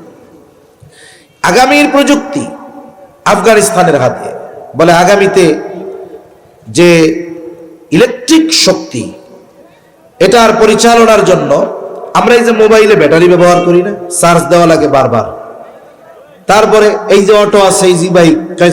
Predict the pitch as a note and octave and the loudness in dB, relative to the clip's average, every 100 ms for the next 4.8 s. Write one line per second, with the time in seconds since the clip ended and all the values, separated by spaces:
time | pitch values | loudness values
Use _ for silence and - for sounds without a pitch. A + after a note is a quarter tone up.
0 | D#3 F3+ F3 F3 D#3+ D#3+ D3+ B2 C#3 B2 | 0 0 2 2 0 0 0 0 0 0
1 | G#2+ F#2 - - - - - - - - | -2 -8 -16 -20 -20 -20 -20 -20 -8 0
2 | F3 F3+ F3 A#3+ D4 - A#3 A3 G3 D#3+ | 2 2 2 0 0 0 0 2 2 2
3 | B2 E3+ G3 F#3+ F3+ F3 D#3+ F3 E3+ - | 0 0 0 0 2 2 2 0 -4 -2
4 | A#3 A#3 A3+ G3 F#3+ D#3+ E3+ | -2 -2 -2 -2 -2 -2 0